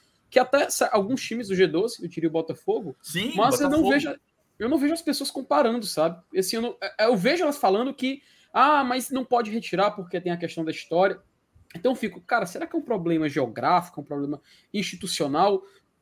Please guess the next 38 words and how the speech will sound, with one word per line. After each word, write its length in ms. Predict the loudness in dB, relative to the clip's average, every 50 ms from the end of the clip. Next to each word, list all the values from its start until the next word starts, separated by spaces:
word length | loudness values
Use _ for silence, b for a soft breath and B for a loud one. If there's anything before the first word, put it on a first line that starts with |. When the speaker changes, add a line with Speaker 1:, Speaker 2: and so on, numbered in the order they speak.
| _ _ _
Speaker 1:
Eu 80 | 0
não 60 | 2 2
sei 160 | 2 0 0
quais 240 | 0 -2 -2 0 0
fatores 400 | 0 -2 0 -2 -2 -4 -4 -6
que 100 | -8 -10
faltam, 560 | -4 2 4 6 6 6 4 0 0 0 0
então 180 | 0 0 -2
o 40 | -4
que 60 | -2
Speaker 2:
Não. 80 | -4 -6
Speaker 1:
que 80 | -8 -12
pode 340 | -2 0 0 0 0 -2
mudar 320 | -4 -6 0 2 4 4 4
isso, 300 | 2 -2 -8 -12 -16 -14
sabe? 460 | -8 -6 -6 -6 -6 -8 -12 -14 -6 0
Speaker 2:
Eu, 240 | 2 4 4 4 4
eu 120 | 4 4 6
acho 240 | 6 4 2 -2 -8
que 80 | -10
tem 140 | -6 -4 -4
uma 120 | -4 -4
história, 500 | -6 -6 0 4 4 6 6 4 2 -2
tem 120 | -8 -8 -8
um 360 | -8 -8 -12 -12 -12 -12 -12
pouco 380 | -6 -2 -2 -2 -2 -2 -8 -6
que 120 | -4 -4
a 40 | -4
história 540 | -4 -6 -6 2 4 4 4 4 4 2 -2
explica 640 | -4 -8 -10 -10 -8 -8 -8 -8 -8 0 2 2
e 60 | 2 2
um 120 | -2 -4
pouco 360 | -4 -2 -2 -2 -2 -4 -8 -8
de 220 | -8 -8 -8 -10
equívocos 560 | -10 -10 -10 -10 -10 -10 -10 -12 -10 -8 -8 -8
do 120 | -6 0
passado 580 | 2 2 2 2 4 4 6 6 4 2 -2 -4
também. 640 | -4 -2 2 2 2 2 2 0 -2 -6 -8 -10